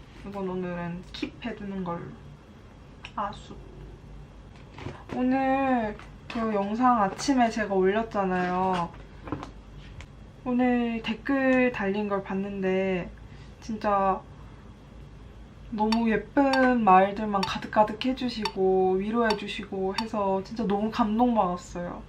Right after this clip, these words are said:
음. 진짜 여러분 댓글 덕분에 진짜 오늘 하루 되게 기분 좋게 보냈던 것 같아요.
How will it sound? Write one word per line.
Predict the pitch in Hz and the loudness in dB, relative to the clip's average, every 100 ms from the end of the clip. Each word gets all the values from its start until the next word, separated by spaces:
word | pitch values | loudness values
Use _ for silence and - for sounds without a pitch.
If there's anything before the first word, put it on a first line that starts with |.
| - - - - - - - | -18 -20 -20 -20 -20 -20 -16
음. | 320 302 294 285 285 - - - - - - - - | -12 -10 -10 -14 -18 -20 -20 -18 -18 -16 -16 -16 -10
진짜 | 233 202 | -6 -2
여러분 | 196 208 214 226 220 220 220 220 214 - - | 0 0 -2 -2 -4 -4 -4 -4 -8 -12 -12
댓글 | - 220 - 240 233 | -8 -6 0 0 0
덕분에 | - - 208 202 202 202 | -6 -8 -6 -4 -4 -6
진짜 | 202 190 185 | -8 -2 -2
오늘 | 220 226 226 | -2 -2 0
하루 | 240 233 220 | 4 2 2
되게 | 208 196 190 | -4 -6 -6
기분 | 190 196 233 226 | -8 -4 -2 -2
좋게 | - - 240 | -4 -6 -4
보냈던 | 202 185 180 170 | 0 -2 -2 -2
것 | 165 | -2
같아요. | 165 - 175 180 | -4 -4 -8 -8